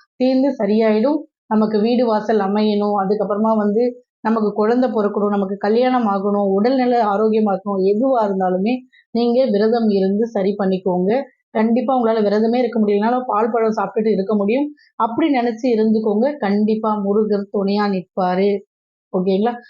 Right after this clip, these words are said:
முழு, எந்த ஒரு வேண்டுதலுமே முழு நம்பிக்கையா பண்ணும்போது சீக்கிரமாவே நடக்கும். ஓகே, இவ்வளோ நேரம் இந்த வீடியோ ஸ்கிப் பண்ணாம பார்த்ததுக்கு thank you.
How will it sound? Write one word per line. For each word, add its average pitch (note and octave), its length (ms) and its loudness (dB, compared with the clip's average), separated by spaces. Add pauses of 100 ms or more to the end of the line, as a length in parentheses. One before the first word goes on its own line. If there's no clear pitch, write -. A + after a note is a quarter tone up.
(140)
முழு, B3+ 280 2 (140)
எந்த C#4 400 2
ஒரு B3+ 160 4
வேண்டுதலுமே A3+ 520 2
முழு A3+ 260 2
நம்பிக்கையா A3 420 0
பண்ணும்போது G3+ 460 -2 (460)
சீக்கிரமாவே A#3 580 -2
நடக்கும். F#3 400 -6 (680)
ஓகே, B3+ 320 0
இவ்வளோ A3+ 220 2
நேரம் A#3+ 280 2
இந்த G#3+ 120 2
வீடியோ A3 240 2
ஸ்கிப் A3 280 -6
பண்ணாம A3 260 2
பார்த்ததுக்கு G3+ 400 -2
thank G3 240 -2
you. C4+ 120 0